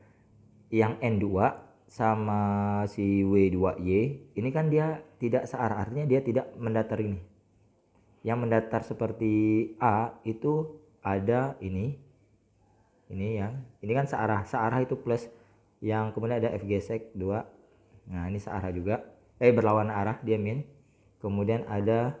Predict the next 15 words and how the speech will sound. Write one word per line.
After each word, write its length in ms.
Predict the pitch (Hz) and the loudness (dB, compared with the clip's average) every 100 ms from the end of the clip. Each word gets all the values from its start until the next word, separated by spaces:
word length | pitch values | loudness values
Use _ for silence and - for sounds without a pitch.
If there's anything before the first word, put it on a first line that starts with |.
| 110 | -4
nih, 320 | 113 101 90 - _ | -2 0 -4 -12 _
yang 200 | 104 104 | -6 -2
benda 240 | 101 104 104 | 0 0 0
satu 280 | 101 127 | 0 -2
ada 160 | 107 113 | 0 0
si 240 | 107 123 135 - - _ | 0 -2 -4 -12 -20 _
F 120 | 98 | -2
gesek 220 | 98 101 | 0 2
satu. 480 | 101 95 101 90 - - _ _ _ - _ _ _ _ _ _ _ - _ _ _ _ _ _ _ - | 0 -2 -4 -4 -12 -20 _ _ _ -20 _ _ _ _ _ _ _ -20 _ _ _ _ _ _ _ -4
Jadi 160 | 101 139 | 2 2
yang 120 | 147 | 2
searah 500 | - 117 117 104 107 | -2 0 2 2 2
A 160 | 107 117 | 0 0
itu 160 | - | -2
plus. 400 | 127 104 95 - | -4 -4 -6 -8